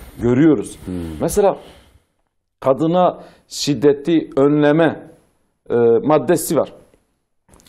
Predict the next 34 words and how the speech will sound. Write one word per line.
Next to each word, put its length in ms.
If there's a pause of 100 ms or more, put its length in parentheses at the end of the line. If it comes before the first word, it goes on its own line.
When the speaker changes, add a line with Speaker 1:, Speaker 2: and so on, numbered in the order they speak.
Speaker 1:
Daha 140
doğrusu 280
altı 320
bin 60
iki 140
yüz 120
seksen 380
dört 160
sayılı 300
kanun 440
var. 260
Speaker 2:
Hı 60
hı. 260 (420)
Speaker 1:
Aynı 180
şekilde 580 (1040)
İstanbul 420
Sözleşmesi'ni 680
bugün 200
yine 220
dile-, 520
bu 160
süreçte 360
yine 220
dillerine 600
dolandıranlar 640
var. 140
İşte 360 (320)
güya 200
Hüdapar 460
kaldırmış, 560
biz 120
kaldırmışsak 580
şeref 340
duyuyoruz. 480